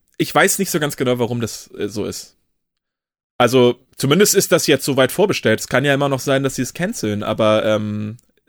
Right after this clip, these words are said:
das Ding ist ja jetzt seit ein paar Tagen angekündigt. Seit Mittwoch oder so, seit Mittwoch also auch vorbestellbar. Und bislang wurde davon, ich hab es auf Reddit auch so gesehen, ne, weil ja einige deutsche Leute, die die vielleicht auch haben wollten, Österreich und, und, und, äh,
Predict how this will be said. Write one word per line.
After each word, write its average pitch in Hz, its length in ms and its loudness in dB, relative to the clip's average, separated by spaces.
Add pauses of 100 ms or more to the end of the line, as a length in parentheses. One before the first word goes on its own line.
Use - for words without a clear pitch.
(140)
das - 180 -6
Ding 135 140 -6
ist 135 80 -8
ja 139 80 2
jetzt 127 100 -2
seit 139 140 -2
ein 117 240 -8
paar - 180 -8
Tagen 131 280 -4
angekündigt. 156 640 -10 (560)
Seit 123 140 -6 (260)
Mittwoch 147 520 -6
oder 165 240 -2
so, 160 180 -4
seit 127 200 -2
Mittwoch 127 260 -4
also 113 220 0
auch 107 60 -4
vorbestellbar. 113 680 -2
Und 113 80 -4
bislang 117 380 -2
wurde 143 200 0
davon, 139 420 -2 (120)
ich 123 80 -8
hab 120 80 -6
es 120 80 -6
auf 107 100 -4
Reddit 120 300 2
auch 107 100 -6
so 101 140 -4
gesehen, 98 360 -4
ne, 107 140 -2
weil 104 220 4 (360)
ja 98 140 0
einige 104 440 0 (120)
deutsche 107 300 -2
Leute, 101 300 0
die 107 100 -8
die 101 100 -8
vielleicht 101 220 -8
auch 98 100 -8
haben 107 200 -4
wollten, - 200 -8
Österreich 107 600 2
und, 104 180 -6
und, 101 240 -8
und, 98 280 -10
äh, 95 340 -10